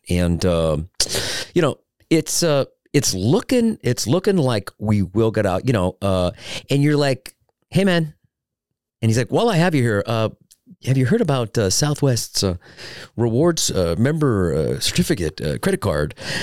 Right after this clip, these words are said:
Uh, and you're like, "Hey, man, you know, you're not doing a podcast. Just fly the fucking plane." You know what I mean? Everybody's an entertainer now. Everyone's gotta fucking entertain.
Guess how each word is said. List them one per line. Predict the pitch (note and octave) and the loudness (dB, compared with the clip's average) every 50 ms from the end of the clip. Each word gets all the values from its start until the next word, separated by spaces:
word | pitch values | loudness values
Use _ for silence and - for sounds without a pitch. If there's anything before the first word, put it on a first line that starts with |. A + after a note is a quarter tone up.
| - - - - | -6 -8 -6 -4
Uh, | - F#2+ F2+ F2+ F2+ F2+ E2+ | -2 0 0 0 0 0 -2
and | D2 C#2 A2 | -2 -2 0
you're | G#2 F#2 | 0 0
like, | F2+ F2+ - - | 0 0 -2 -4
"Hey, | - C#3+ C#3+ C3+ F3 G3 | -8 -6 -2 0 2 2
man, | F3+ C#3+ B2+ B2 A#2+ C3+ - - - - _ _ _ - | 2 2 2 0 -2 -4 -6 -10 -20 -20 _ _ _ -6
you | A3 D#3+ - - - - - _ _ _ _ _ _ _ _ _ _ _ - A2+ | -6 -6 -6 -8 -10 -12 -16 _ _ _ _ _ _ _ _ _ _ _ -18 -14
know, | B2 B2+ C3 | -8 -4 -2
you're | D3 D3+ D3 D3+ E3 F3+ | 0 0 2 2 2 2
not | G3+ G#3 | 2 2
doing | - F#3+ F3+ | 2 2 2
a | D3+ | 2
podcast. | - D3 C#3 C#3 - - E2 D#2+ - - | 2 0 -2 -2 -2 -2 -2 -2 -2 -2
Just | - D3 - | -4 -6 -4
fly | - F3+ G3 F#3 | 0 2 2 2
the | D#3+ | 2
fucking | D3+ - D3 C#3+ A2 | 0 0 -2 -2 -2
plane." | - A#2+ G2 E2+ D#2+ - - - | -2 -2 -2 -2 -4 -8 -8 -4
You | - C3 | -2 0
know | C3 | 0
what | B2+ | 2
I | |
mean? | B2+ C3 B2+ A#2+ - | 2 0 0 0 -2
Everybody's | D#3+ A3 C#4+ E4 F4+ D#4 A3+ D#3+ | 0 0 2 2 2 2 4 2
an | C#3 A2+ | 2 2
entertainer | G#2+ A2+ B2 A#2+ G2 - D#3 E3 C3 G2 F2+ | 0 0 -2 -2 0 0 0 2 2 0 -2
now. | E2 D2+ D#2 | -2 -2 -2
Everyone's | F#2+ C#3+ E3+ D#3 C#3 C3 A#2+ | -2 0 2 2 0 0 0
gotta | A#2+ C3 B2 A#2 | -2 -2 -2 -2
fucking | - C3 B2 A#2 A2 | -2 -2 -2 0 0
entertain. | A2+ G#2+ G#2 F#2+ - A#2+ A#2+ A#2+ A#2 A2 A#2 | 0 0 -2 -2 0 0 2 2 2 0 -2